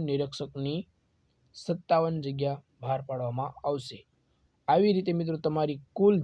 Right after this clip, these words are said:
જગ્યા, ખાસ મિત્રો કેટલી? કુલ જગ્યા બસો, છસો ને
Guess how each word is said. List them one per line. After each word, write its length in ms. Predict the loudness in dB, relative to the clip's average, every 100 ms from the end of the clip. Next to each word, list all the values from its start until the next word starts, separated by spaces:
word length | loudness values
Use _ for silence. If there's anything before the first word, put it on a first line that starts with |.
| -2
જગ્યા, 460 | -2 2 2 0 -12 _ _ _
ખાસ 240 | 0 2 2
મિત્રો 240 | -2 -6 -8 -10 _ _ _ _
કેટલી? 320 | 0 2 2 0 _ -4
કુલ 180 | 2 2 2
જગ્યા 480 | -2 2 4 2 0 _ _ _ _ _ _ _ _ _ -2
બસો, 520 | 0 0 -6 0 2 2 -2 _ -12
છસો 420 | -4 -4 -2 2
ને 100 | 2